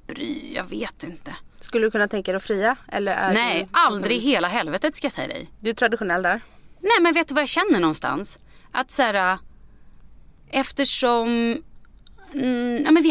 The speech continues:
Speaker 1: hade det här snacket i, tidigare i vårt förhållande. Och då var min sambo lite så här: "Nej, jag vet inte riktigt om jag vill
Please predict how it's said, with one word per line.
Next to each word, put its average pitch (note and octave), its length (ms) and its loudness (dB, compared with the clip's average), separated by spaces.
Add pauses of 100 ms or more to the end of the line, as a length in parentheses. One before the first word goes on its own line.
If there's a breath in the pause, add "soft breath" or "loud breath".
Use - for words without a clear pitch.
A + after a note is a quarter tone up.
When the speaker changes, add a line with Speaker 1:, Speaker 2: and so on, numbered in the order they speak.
(100)
Speaker 1:
hade C4+ 280 2
det F4 80 2
här G3 380 2
snacket - 600 -2
i, G#3 400 -4
tidigare C4 420 2
i F3 40 4
vårt D3+ 160 -2
förhållande. D3+ 480 0 (200 loud breath)
Och G3 300 -4
då C4+ 280 4
var F#3+ 260 4
min E3+ 200 2
sambo E3 260 2
lite D#3+ 140 -6
så - 60 -2
här: - 60 -6
"Nej, B3+ 260 -2
jag A#3 280 -2
vet C#4+ 420 -2
inte B3+ 340 -2
riktigt A#3 300 -8
om A3 80 -6
jag A3+ 80 -2
vill A3+ 420 -4